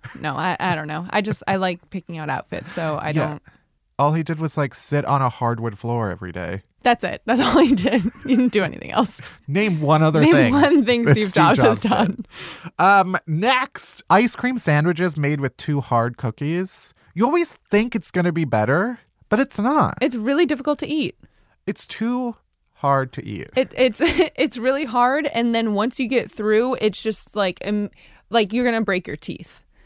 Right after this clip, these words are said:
Speaker 1: because they just immediately go together. You know what I mean? And then it's just, like, cold everywhere, and it's just a
Speaker 2: Right.
Speaker 1: painful experience.
Speaker 2: In Mexico, um,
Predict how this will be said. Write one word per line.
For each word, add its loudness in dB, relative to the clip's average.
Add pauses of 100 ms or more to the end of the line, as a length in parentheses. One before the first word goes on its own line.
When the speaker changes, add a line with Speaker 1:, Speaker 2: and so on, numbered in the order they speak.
(300)
Speaker 1:
because 2
they 4
just -4
immediately 2
go 0
together. -4
You -8
know -2
what -4
I -6
mean? -4
And 0
then 2
it's -4
just, -8
like, -4
cold -4 (160)
everywhere, -2
and -4
it's -2
just 2
a 0
Speaker 2:
Right. -8
Speaker 1:
painful -6
experience. -12 (140)
Speaker 2:
In 2
Mexico, 0 (140)
um, 0